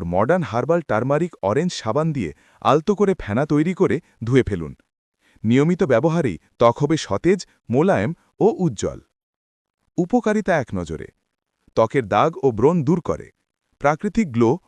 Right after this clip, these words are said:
ও ফর্সা ভাব বৃদ্ধি করে, ত্বককে ময়েশ্চারাইজ করে, রোদে পোড়া ত্বক পুনরুদ্ধার করে, ত্বকের ব্যাকটেরিয়া রোধ করে। উপযুক্ত কার জন্য?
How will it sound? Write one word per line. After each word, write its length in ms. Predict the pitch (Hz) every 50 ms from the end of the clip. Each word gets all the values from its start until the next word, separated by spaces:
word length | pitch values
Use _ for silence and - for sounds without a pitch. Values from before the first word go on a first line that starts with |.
| _ _ -
ও 60 | 147 175 -
ফর্সা 340 | - 139 165 175 - - 202
ভাব 160 | 160 160 175 160
বৃদ্ধি 320 | 139 139 151 135 113 123
করে, 260 | - - 80 65 - 80 _ _ _ _ _ _ _ _ _ _ _ _
ত্বককে 280 | 117 113 - _ 143
ময়েশ্চারাইজ 600 | 131 110 101 98 110 113 - - 175 180 185 175 -
করে, 240 | - 104 82 71 58 _ _ _ _ _ _ _ _ _ _
রোদে 280 | 107 120 151 165 190 226
পোড়া 260 | - - 156 165 190
ত্বক 220 | - - 185 214 _ _
পুনরুদ্ধার 520 | - 175 180 180 175 175 135 117 117 101
করে, 240 | - - 78 73 - - _ _ _ _ _ _ _ _ _ _ _ _
ত্বকের 280 | 113 110 - - 220 202
ব্যাকটেরিয়া 560 | 127 - 104 120 - _ - 190 185 208 202
রোধ 180 | 151 123 110 _
করে। 240 | - - 76 - - - _ _ _ _ _ _ _ _ _ _ _ _ _ _ _ _ _ -
উপযুক্ত 440 | 180 180 - 233 214 226 233 - - 233 -
কার 180 | - 226 247 233
জন্য? 260 | 160 139 95 76 65